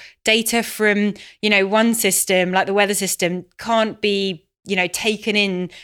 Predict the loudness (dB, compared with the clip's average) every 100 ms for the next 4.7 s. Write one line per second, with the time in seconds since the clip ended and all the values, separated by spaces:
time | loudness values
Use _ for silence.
0 | -20 _ 0 2 2 0 0 -2 2 0
1 | 0 -6 -6 -2 -2 -2 -6 -6 -4 -4
2 | -4 -4 -6 -2 -2 -2 -8 -4 -2 -2
3 | -2 -2 0 0 0 -2 -4 -4 -2 -4
4 | -4 -4 -2 -2 -2 -6 -10